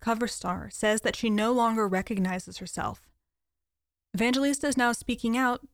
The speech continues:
to help others in similar situations, to lift the stigma and raise awareness of the dangers of even simple procedures.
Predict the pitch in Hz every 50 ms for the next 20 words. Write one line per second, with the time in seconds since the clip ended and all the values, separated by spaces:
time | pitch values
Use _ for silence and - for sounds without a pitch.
0 | _ _ - - 208 175 - - - 277 277 - - - 214 220 220 214 - -
1 | 214 196 - - - 247 247 247 226 220 208 - 208 - - 190 185 190 - -
2 | 208 - - - - - - - _ _ _ _ _ _ _ _ _ _ _ _
3 | - 240 233 254 285 - - - 294 - - 240 226 220 214 208 220 - - 220
4 | 214 214 208 220 226 247 240 - 226 185 180 214 240 254 233 214 202 - - 196
5 | - - 185 - 214 214 233 247 226 208 190 190 - - - - - - - 220
6 | 208 - 254 247 240 214 - - - 262 254 - 262 247 - - 175 - - 262
7 | - - - - - - - -